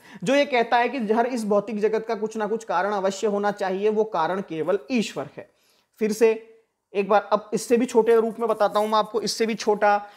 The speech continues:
सेंट एंसलम ने ईश्वर के अस्तित्व को दो प्रकार से साबित किया है, एक विचार के आधार पर और एक कार्य कारण के सिद्धांत के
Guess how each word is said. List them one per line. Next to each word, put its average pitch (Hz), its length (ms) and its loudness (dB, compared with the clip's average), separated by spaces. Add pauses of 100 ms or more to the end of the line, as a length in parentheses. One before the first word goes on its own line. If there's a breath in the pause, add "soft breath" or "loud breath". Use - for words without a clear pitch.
सेंट 277 320 0
एंसलम 254 340 -2
ने 269 160 -4
ईश्वर 240 320 -2
के 240 120 -4
अस्तित्व 220 400 -6
को 254 120 0
दो 233 160 4
प्रकार 202 360 0
से 202 120 -4
साबित 190 320 0
किया 190 240 0
है, 214 160 -2
एक 214 240 2
विचार 175 440 2
के 233 160 -2
आधार 208 360 0
पर 247 140 -4
और 202 220 -2
एक 226 380 -2
कार्य 185 280 0
कारण 151 360 -4
के 175 120 -8
सिद्धांत 139 640 -14
के 240 200 -2